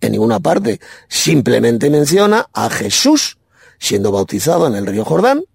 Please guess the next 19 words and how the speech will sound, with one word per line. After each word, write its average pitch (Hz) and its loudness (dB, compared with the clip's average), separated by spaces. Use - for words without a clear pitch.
al 151 0
Espíritu 226 2
de 208 4
Dios 226 2
que 180 2
descendía 165 0
como 226 4
paloma, 156 0
a - -6
esta 214 -4
energía, 196 0
este, 190 -6
esta - -2
luz 208 2
que - -8
vio 110 0
descender 107 -2
sobre - -8
Jesús, 220 -4